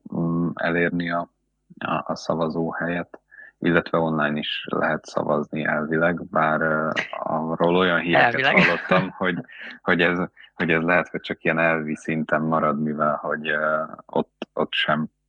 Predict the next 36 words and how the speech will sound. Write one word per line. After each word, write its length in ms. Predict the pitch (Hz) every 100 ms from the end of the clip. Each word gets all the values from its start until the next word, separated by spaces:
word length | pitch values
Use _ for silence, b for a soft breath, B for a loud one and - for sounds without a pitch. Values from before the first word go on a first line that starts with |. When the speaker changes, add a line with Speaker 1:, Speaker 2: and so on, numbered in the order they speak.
| _ B B B B B B
Speaker 1:
ott 240 | - - -
is 120 | -
a 60 |
nettóhoz 600 | 80 80 - - 78 78
hasonlóan 580 | - 78 - 73 76 76
bírta 320 | 76 76 -
a 60 | 76
gyűrődést 720 | 76 78 76 71 76 73 -
a, 240 | 78 76 -
a 120 | 76
rendszer, 460 | 78 78 - 69
mint 240 | 73 76 -
egy 160 | 78
Speaker 2:
Ö, 140 | 76 82
Speaker 1:
oltásfelvételkor, 1300 | 80 85 147 143 85 78 85 82 101 98 - 110 104
úgyhogy, 500 | 87 82 - 85 82
ö, 240 | 85 85 85 - _ - -
úgyhogy 300 | 85 - 82
igen, 260 | 87 78 76
de, 200 | 80 80
de 140 | 85
reméljük, 460 | 87 85 85 80 -
hogy 220 | 82 78 -
még, 320 | 80 78 80 73
még 260 | 82 82 80
van 300 | 82 80 76 _
gyakorlatilag 600 | - 80 - 76 - 80
egy 160 | 156 -
hetük 520 | - - - - - _ B B -
Speaker 2:
Igen. 300 | 131 131 127
Speaker 1:
így 80 | 82
a 60 |
felvétel 500 | - 85 80 80 85
időpontjától 880 | 80 80 - 87 - - 82 - 82
kezdve, 340 | - 78 78
hogy, 240 | 78 82